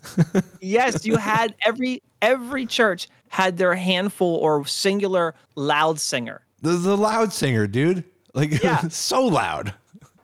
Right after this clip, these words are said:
Speaker 2: And they, they led the congregation.
Speaker 1: They
Speaker 2: They were
Speaker 1: did.
Speaker 2: the real leaders of the congregation.
Speaker 1: They would kick it off, man. Yeah.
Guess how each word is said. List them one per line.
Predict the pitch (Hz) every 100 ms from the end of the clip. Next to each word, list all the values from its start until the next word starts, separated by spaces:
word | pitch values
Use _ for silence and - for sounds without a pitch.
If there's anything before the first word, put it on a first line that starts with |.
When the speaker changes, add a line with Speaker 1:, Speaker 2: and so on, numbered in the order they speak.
| _ _ _ -
Speaker 2:
And | 202
they, | 190 240 262 233 - -
they | 208 330
led | 330 165 135
the | -
congregation. | - 139 127 113 135 185 - -
Speaker 1:
They | 135
Speaker 2:
They | 143
were | 185
Speaker 1:
did. |
Speaker 2:
the | 123
real | 120 165 185
leaders | 131 139 127
of | 127
the | 127
congregation. | 131 156 123 131 139 139 -
Speaker 1:
They | 165
would | 165
kick | - 165 151
it | 127
off, | - 147 139 -
man. | 85 69 85 _ _ _ _ _
Yeah. | 104 107 82